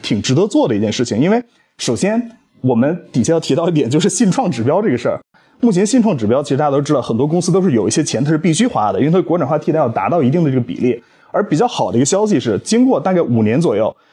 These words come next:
我们发现其实国内这些所谓的A I替换基本是堪用的了。比如看那个，像那个寒武纪M L U三七零，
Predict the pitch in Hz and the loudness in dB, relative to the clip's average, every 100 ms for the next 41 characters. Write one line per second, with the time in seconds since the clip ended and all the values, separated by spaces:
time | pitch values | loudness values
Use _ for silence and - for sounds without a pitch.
0 | _ 131 131 208 214 - 151 208 - 117 | _ -2 0 0 0 0 0 0 0 0
1 | 190 165 160 175 - 107 120 185 190 - | 2 2 2 0 0 -2 0 0 0 0
2 | 165 196 101 - - 226 143 123 - 226 | 0 -2 -4 -8 -4 -2 -2 -4 0 2
3 | 302 156 - - - 113 - 165 139 117 | 2 2 -2 -6 -2 -2 -2 -2 0 0
4 | 98 - 143 151 131 123 117 95 - 165 | -2 -2 -2 -2 0 0 0 0 0 0
5 | 127 143 131 143 151 160 160 156 160 165 | 2 0 2 2 2 2 2 0 0 0
6 | 135 131 | 0 -2